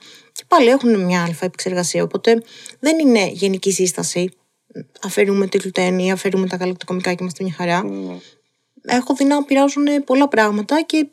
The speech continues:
Speaker 1: πολύ διαφορετικά.
Speaker 2: Κατάλαβα. Σαν, εμ, πιο γενικές συμβουλές
Speaker 1: Μμμ.
Speaker 2: σε κάποιον ο οποίος τον ενδιαφέρει να φτιάξει τη διατροφή του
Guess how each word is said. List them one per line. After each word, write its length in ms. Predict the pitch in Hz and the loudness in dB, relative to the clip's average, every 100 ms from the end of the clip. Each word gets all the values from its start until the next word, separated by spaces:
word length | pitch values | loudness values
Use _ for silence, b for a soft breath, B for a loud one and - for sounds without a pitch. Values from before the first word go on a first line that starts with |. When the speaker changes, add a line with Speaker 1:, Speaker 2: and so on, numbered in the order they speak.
| _ | _
Speaker 1:
πολύ 200 | - 302 | -2 0
διαφορετικά. 760 | 302 - 277 277 - 240 151 - - | 0 -6 -10 -10 -4 -4 -4 -12 -8
Speaker 2:
Κατάλαβα. 540 | - 98 98 95 92 - B B B B B | -2 0 2 2 0 -10 B B B B B
Σαν, 460 | - - 170 202 214 | -4 0 2 2 2
εμ, 320 | 202 175 143 143 _ - b b b b | 4 2 0 -6 _ -20 b b b b
πιο 200 | - - | 2 2
γενικές 540 | 190 190 185 160 175 | 4 2 2 4 2
συμβουλές 760 | 170 165 123 123 135 98 - - | 4 4 4 6 4 2 -2 -6
Speaker 1:
Μμμ. 120 | 196 | -2
Speaker 2:
σε 140 | 226 123 | -2 -2
κάποιον 340 | - 135 151 | 0 0 2
ο 20 | |
οποίος 200 | 139 151 | 2 0
τον 140 | 147 135 | 0 0
ενδιαφέρει 360 | 127 127 131 139 | 4 2 2 0
να 120 | 127 | 0
φτιάξει 240 | - 127 | 0 0
τη 60 | 135 | 0
διατροφή 360 | 127 110 131 | 0 2 2
του 280 | 113 95 90 | 2 0 -4